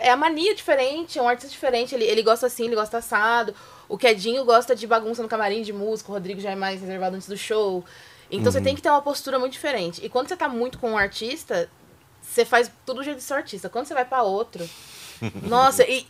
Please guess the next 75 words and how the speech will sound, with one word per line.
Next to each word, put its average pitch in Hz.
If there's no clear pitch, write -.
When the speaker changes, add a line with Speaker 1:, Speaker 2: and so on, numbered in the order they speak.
Speaker 1:
parecia 285
que 302
era 294
a -
minha 302
primeira 294
vez 330
produzindo. 269
No -
primeiro 208
show, -
depois 240
eu, 277
eu 220
fiz 220
alguns 240
solos 190
com 208
ele, 175
né? 180
E 190
os 180
Speaker 3:
Sim. 165
Speaker 1:
outros 220
eu 233
fiquei 254
de 254
boa. -
E 196
eu 214
ficava, 180
ô 185
Gui, 180
eu 170
sei 175
que -
você 277
tá 240
aí 180
na 180
culpa -
da 180
Letícia, 214
mas 196
eu 202
<laughs> -
com -
medo 294
de 247
Speaker 2:
É, 262
Speaker 1:
errar, 214
entendeu? 180
Speaker 2:
pra 208
não 240
errar. 226
Speaker 1:
Com 320
medo, 311
porque 302
aí 269
o 294
Rodrigo 294
fala 254
assim, 247
pô, 262
Gui, 202
você 208
mandou 220
a 247
Paty, 233
a 247
Paty, 240
nossa, 214
nada 196
a -
ver. 208